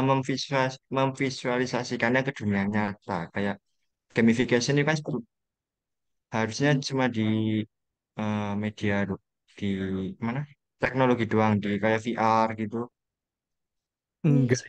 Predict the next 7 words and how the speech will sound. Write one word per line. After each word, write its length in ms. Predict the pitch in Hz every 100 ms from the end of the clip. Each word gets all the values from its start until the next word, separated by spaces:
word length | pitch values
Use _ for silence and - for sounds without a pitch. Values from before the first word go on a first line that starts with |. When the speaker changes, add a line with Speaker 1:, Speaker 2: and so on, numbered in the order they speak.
| 123
Speaker 1:
Kita 160 | 127 190
Speaker 2:
juga 40 | -
loh. 140 | 104 131
Speaker 1:
visualisasikan 560 | 123 - 117 117 131 131
agar 160 | 127 120 117
bisa 160 | 123 123 - _ _ _ _ _ _ _ _ _ _ _ _ _ _ _ _ _ _ -
Speaker 2:
Enggak 180 | 117 117